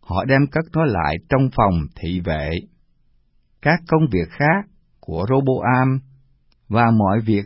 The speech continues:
người đã làm đều chép trong sách sử ký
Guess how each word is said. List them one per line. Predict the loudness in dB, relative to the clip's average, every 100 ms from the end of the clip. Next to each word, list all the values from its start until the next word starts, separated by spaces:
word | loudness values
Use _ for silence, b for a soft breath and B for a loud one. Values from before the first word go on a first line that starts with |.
| 0
người | 2 2 2
đã | -2 0
làm | 2 2 0 -4 -10 _ _ _ _ -2
đều | 0 0 -2
chép | -2 -2 0
trong | -2 0
sách | 0 -4
sử | -4 -6 -8 -6
ký | -2 0 0 -4